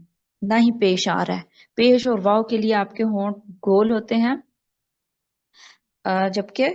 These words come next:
باقی کسی حرف کے لیے یا کسی بھی حرکت کے لیے آپ کے ہونٹ گول نہیں ہوگے۔ اگر ہو رہے ہوں گے تو وہ مسٹیک ہوگی۔ ٹھیک ہے، کچھ چیزیں میں آپ کو بتا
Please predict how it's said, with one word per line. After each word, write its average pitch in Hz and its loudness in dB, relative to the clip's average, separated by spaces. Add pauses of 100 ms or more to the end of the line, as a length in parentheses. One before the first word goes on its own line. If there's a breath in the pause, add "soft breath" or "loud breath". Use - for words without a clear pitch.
(140)
باقی 202 -4
کسی 254 -6 (260)
حرف 208 0
کے 220 -2
لیے 208 0
یا 202 -2
کسی 208 -6
بھی 202 -4
حرکت 190 -4
کے 202 -2
لیے 202 -2
آپ 180 -4
کے 214 -4
ہونٹ 202 -2
گول 185 -2
نہیں 185 -2
ہوگے۔ 202 -4
اگر 190 0
ہو 208 0
رہے 262 2
ہوں 254 -2
گے 277 0
تو 269 -2
وہ 220 -2
مسٹیک 175 -4
ہوگی۔ 165 -8 (460 loud breath)
ٹھیک 208 -6
ہے، 294 -2
کچھ 254 -6
چیزیں 214 -2
میں 220 0
آپ 202 -4
کو 220 -2
بتا 208 0